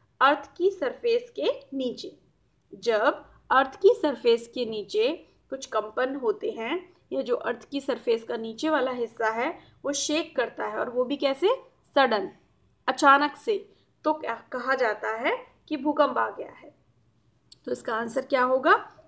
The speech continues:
An earthquake takes place when there is a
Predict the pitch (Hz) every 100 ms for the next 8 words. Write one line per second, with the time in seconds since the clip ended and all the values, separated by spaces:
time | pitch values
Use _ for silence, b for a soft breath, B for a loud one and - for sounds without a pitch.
0 | - 240 - - 254 - - 311 370 -
1 | - - - - 277 285 - - 285 220
2 | 277 - - - 240 247 247 247 254 262
3 | 269